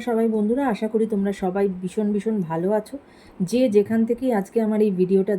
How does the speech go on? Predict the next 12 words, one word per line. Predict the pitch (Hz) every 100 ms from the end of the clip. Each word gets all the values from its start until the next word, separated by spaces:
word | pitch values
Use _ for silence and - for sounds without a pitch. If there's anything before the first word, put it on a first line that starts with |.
| 175
দেখছো, | 175 - - 247
আশা | 190 175 175
করি | 190 185
সবাই | 160 175 285 - - - - - - - - 170
আনন্দে | 190 226 240 247 208
আছো, | - 311 226
সুস্থ | 185 - 180 160
আছো। | - 160
তো | 175 - 190
আজকে | 196 - - 294 220 - - - - - 196
আমি | 202 196 233 - - - - - - - - - - - 170
যে | 247 254